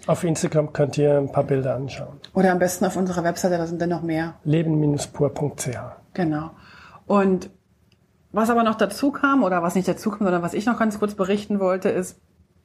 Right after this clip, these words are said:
Speaker 2: wir sind am Nachmittag gereist. Als ich danach noch mal im Reiseführer las, stand überall drin, man möge doch bitte gleich früh um acht hingehen, weil da ist es noch nicht ganz so heiß.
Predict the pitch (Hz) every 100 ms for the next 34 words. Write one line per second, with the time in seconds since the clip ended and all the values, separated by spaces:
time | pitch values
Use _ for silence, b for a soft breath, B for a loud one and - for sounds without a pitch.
0 | _ _ _ _ 175 165 190 190 - B
1 | B 185 180 190 240 262 - 262 240 294
2 | 285 - b b _ 185 202 202 196 196
3 | 202 302 - 226 208 175 180 180 202 208
4 | 196 185 170 175 220 - b b b -
5 | 202 202 220 214 208 214 190 185 202 220
6 | 202 208 202 185 180 - - 196 - 196
7 | 208 - 269 254 247 254 208 190 196 202
8 | 190 185 151 185 233 220 240 294 302